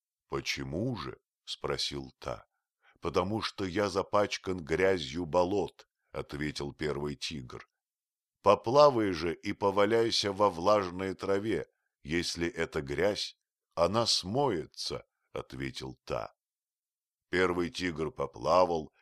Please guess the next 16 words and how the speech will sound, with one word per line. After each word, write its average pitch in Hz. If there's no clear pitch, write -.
все -
валялся 78
и -
валялся 76
в 76
траве 80
до 71
тех 95
пор, 71
пока 85
джунгли 104
не 101
замелькали 95
перед 80
его 82
глазами. 73